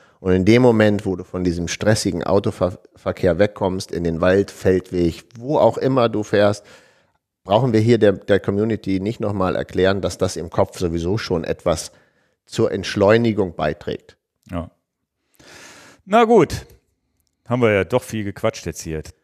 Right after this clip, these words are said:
Speaker 2: Paris-Roubaix.
Speaker 1: Aber interessant ist, wie viel durch diesen Podcast für uns selber,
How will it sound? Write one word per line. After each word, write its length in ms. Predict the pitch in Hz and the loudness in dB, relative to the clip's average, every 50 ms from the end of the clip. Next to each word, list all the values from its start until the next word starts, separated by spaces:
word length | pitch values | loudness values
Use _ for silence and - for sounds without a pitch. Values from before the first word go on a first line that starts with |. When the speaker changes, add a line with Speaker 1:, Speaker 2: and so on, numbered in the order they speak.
| _ - - | _ -20 0
Speaker 2:
Paris-Roubaix. 880 | - 139 151 151 208 220 202 - - 180 165 143 160 156 127 92 82 76 | 2 2 4 4 4 2 0 0 2 0 2 4 4 4 4 2 2 0
Speaker 1:
Aber 180 | 120 120 127 127 | 0 -2 0 -2
interessant 560 | 135 127 - - 123 - - 156 151 160 156 | -2 -4 0 -2 -2 2 4 2 2 2 0
ist, 260 | 151 151 143 131 123 | -2 -2 -2 -2 -4
wie 100 | 127 127 | -4 -4
viel 260 | - - 139 135 131 | -2 0 0 0 0
durch 220 | 117 123 120 113 - | 2 0 -2 -2 -2
diesen 300 | - 127 120 120 120 110 | -8 -8 -8 -10 -16 -8
Podcast 500 | _ 147 151 - - 123 120 117 - - | _ -6 -6 -4 -2 -2 -2 -2 -4 -8
für 100 | 117 107 | -8 -8
uns 200 | 107 101 - - | -8 -8 0 4
selber, 580 | 117 123 131 131 110 104 107 143 - - _ | 4 6 6 6 4 2 0 0 -4 -12 _